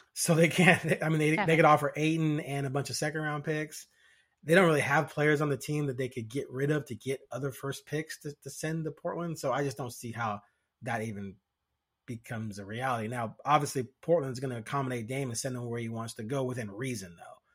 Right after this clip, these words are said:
Speaker 1: <laughs> Like, it has to be, it has to be within reason. Tyler Herro and a bunch of picks go to Miami. I can see that. Ayton for a bunch of second round picks or some other part. No, I don't, I don't see that happening. So, uh, if they, if they can find another player to bring in,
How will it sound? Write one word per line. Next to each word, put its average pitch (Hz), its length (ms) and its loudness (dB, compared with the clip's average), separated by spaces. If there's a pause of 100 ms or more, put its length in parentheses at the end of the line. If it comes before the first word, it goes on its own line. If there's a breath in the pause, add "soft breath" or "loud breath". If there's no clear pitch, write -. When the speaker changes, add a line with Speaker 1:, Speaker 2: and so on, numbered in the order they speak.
(120)
Speaker 1:
<laughs> - 40 -4
Like, - 160 2 (100)
it - 60 12
has - 140 0
to 185 100 2
be, 156 260 2 (320 loud breath)
it 175 80 -2
has 170 160 8
to 147 80 0
be 160 100 6
within 139 300 6
reason. 120 480 0 (540 soft breath)
Tyler 175 260 12
Herro 175 320 12
and 165 100 12
a 147 40 8
bunch 160 220 8
of 165 100 0
picks 180 240 10 (160)
go 160 120 8
to 165 60 12
Miami. 175 500 6
I 139 120 2
can 135 100 -4
see 127 160 -4
that. 110 300 -4
Ayton 165 260 2
for 151 100 0
a 151 40 0
bunch 151 160 0
of 147 60 -6
second 175 260 2
round 165 240 0
picks 170 200 0
or 135 200 2
some 131 340 -6
other 139 220 -2
part. - 260 -4
No, 101 80 -6
I 87 140 -6
don't, 85 100 -8 (100)
I - 40 -12
don't - 180 -16
see 92 80 -14
that 85 100 -12
happening. - 320 -14
So, 123 300 -4 (560 soft breath)
uh, 156 280 8
if 165 100 6
they, 180 280 6
if 170 120 6
they 185 100 10
can 214 80 6
find 185 240 8
another 214 240 10
player 190 220 8
to 185 80 6
bring 180 220 4
in, 151 300 2